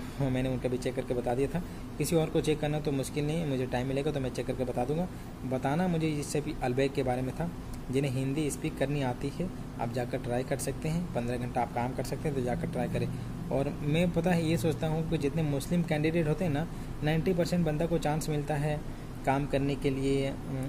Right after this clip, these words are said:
मक्का, अ, मक्का के अबराज tower में, घड़ी वाली building में और मदीना में।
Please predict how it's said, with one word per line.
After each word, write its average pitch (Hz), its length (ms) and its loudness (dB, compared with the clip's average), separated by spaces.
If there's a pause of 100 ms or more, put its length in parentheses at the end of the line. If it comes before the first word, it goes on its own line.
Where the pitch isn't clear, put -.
मक्का, 127 360 2
अ, 127 800 -2
मक्का 127 260 0
के 139 120 0
अबराज 131 420 2
tower 139 220 2
में, 160 200 0
घड़ी 127 180 4
वाली 139 180 4
building 143 300 2
में 156 120 0
और 123 160 0
मदीना 127 440 0
में। 117 140 -2